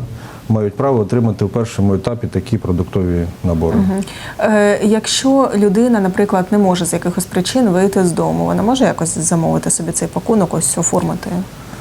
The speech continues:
Speaker 2: отримання?
Speaker 1: Так, е, ну, по-перше, всі категорії, які обслуговуються вдома, які обслуговуються соціальними працівниками, це, е, вони, м, постійно так,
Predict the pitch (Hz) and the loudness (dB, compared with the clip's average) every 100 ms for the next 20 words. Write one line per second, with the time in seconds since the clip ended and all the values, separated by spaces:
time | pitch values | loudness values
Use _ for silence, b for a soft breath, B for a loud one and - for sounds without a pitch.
0 | B - - 170 160 175 202 - - 160 | B -8 -4 -4 -2 -4 -6 -10 -4 -2
1 | 113 92 - - 101 98 95 95 92 92 | 0 -4 -6 0 2 2 2 2 2 0
2 | 104 113 139 143 104 92 90 - - 113 | -2 0 2 2 2 0 -4 -6 -6 -4
3 | 139 123 - 113 107 95 85 104 101 - | -4 -4 0 2 2 -2 -2 -2 0 2
4 | 117 110 117 - 120 127 110 - 104 - | 2 2 0 0 2 2 2 0 -2 0
5 | 120 143 113 - 98 92 101 92 92 87 | 0 2 2 0 -2 0 2 2 0 -2
6 | B B B - 98 101 90 110 110 104 | B B B -4 0 2 2 0 2 4
7 | 98 95 98 92 113 107 104 95 107 98 | 4 2 2 0 0 2 2 0 -2 -2
8 | 107 131 110 92 101 - 101 98 104 98 | -2 0 0 0 -2 0 0 0 -2 0
9 | 95 90 - 107 98 85 B B B B | -2 -2 0 2 0 -2 B B B B
10 | B - 95 95 95 98 107 117 113 104 | B -4 0 2 2 2 2 2 2 0
11 | 98 98 98 98 113 170 156 127 127 117 | 0 2 2 0 -2 -2 0 0 -2 -4
12 | - | -2